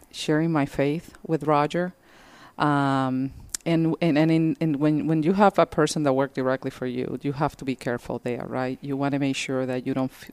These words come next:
make them feel that they must come and, and believe what you believe in order for them to be successful. Um, he had, uh, he,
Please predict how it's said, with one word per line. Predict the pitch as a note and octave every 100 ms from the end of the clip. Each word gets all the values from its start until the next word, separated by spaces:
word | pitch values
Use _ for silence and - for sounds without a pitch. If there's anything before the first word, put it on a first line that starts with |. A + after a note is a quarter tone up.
| -
make | D3 C#3+
them | - C3
feel | - C3 B2+ A#2+
that | B2 B2+ - - - - _ _
they | D3+
must | C#3+ C#3+ C#3+ - -
come | C3+ B2 C3 - _ _ - -
and, | D3 C3
and | C3+
believe | C3+ C3+ C#3 C3
what | C3
you | C3+
believe | C3 B2 C3 B2 - - - - _
in | - C3
order | B2+ B2
for | B2+ C3+
them | B2+ B2+
to | C3
be | B2+
successful. | B2 - - B2+ - C3 C#3 - - - - -
Um, | D3+ C#3+ C3 B2+ B2 B2+ - _ _ _ _ _ - -
he | - F3+ E3
had, | E3 C#3+ C#3 - -
uh, | D3 C#3+
he, | E3